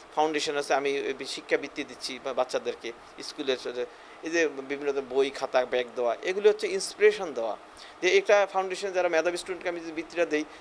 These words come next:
সে ডাক্তার নজরুল শাহ ফাউন্ডেশনের বৃত্তি, বৃত্তি পেয়েছে, তো একটা তার মধ্যে আগ্রহ আসবে, সেই ছেলেটা কিন্তু আরও ভালোভাবে পড়াশোনা করবে।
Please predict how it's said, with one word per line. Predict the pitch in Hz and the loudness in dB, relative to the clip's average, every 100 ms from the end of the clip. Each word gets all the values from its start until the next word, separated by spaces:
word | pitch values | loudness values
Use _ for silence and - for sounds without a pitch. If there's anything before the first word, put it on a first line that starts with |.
| - | -6
সে | 156 | 0
ডাক্তার | 151 143 165 | 2 2 0
নজরুল | 165 | -2
শাহ | 156 160 | -2 -4
ফাউন্ডেশনের | 151 156 147 | -4 -4 -2
বৃত্তি, | 151 139 143 | -4 -4 -6
বৃত্তি | 147 - | -8 -6
পেয়েছে, | 139 139 | -6 -2
তো | 143 | 0
একটা | 156 143 - | 0 -2 0
তার | 147 143 | 0 0
মধ্যে | 147 139 | 0 4
আগ্রহ | 131 135 165 | 4 4 4
আসবে, | 135 - - - - | 4 2 -8 -10 -12
সেই | - 185 | 2 2
ছেলেটা | - 202 196 | 4 2 4
কিন্তু | 196 | 4
আরও | 139 175 | 6 6
ভালোভাবে | 147 165 175 170 | 6 4 4 4
পড়াশোনা | 143 143 143 | 2 0 -4
করবে। | 135 127 | -4 -4